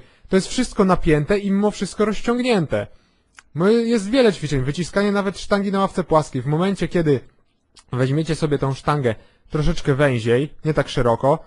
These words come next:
opuścicie do samego dołu, ile się da, albo na przykład wyciskacie hantlami na ławce, tak samo możecie opuścić je niżej, wtedy wasza klatka piersiowa jest w tym momencie rozciągana, mimo iż jest napięta. Także tutaj mamy gibkość napięciową.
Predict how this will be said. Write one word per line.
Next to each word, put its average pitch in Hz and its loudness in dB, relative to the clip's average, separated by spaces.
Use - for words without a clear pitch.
opuścicie 185 0
do 175 4
samego 202 4
dołu, 151 6
ile 170 4
się 147 2
da, 127 2
albo 156 0
na 170 2
przykład 190 -2
wyciskacie 175 -2
hantlami 165 0
na 139 -2
ławce, 143 2
tak 196 -6
samo 233 4
możecie 156 2
opuścić 147 -4
je 139 -2
niżej, 139 0
wtedy 170 -2
wasza 165 0
klatka 185 -2
piersiowa 165 -2
jest 165 -4
w - -20
tym 175 0
momencie 185 2
rozciągana, 151 -2
mimo 175 0
iż 165 -8
jest 123 -6
napięta. 160 0
Także 160 2
tutaj 180 0
mamy 165 4
gibkość 175 -2
napięciową. 156 0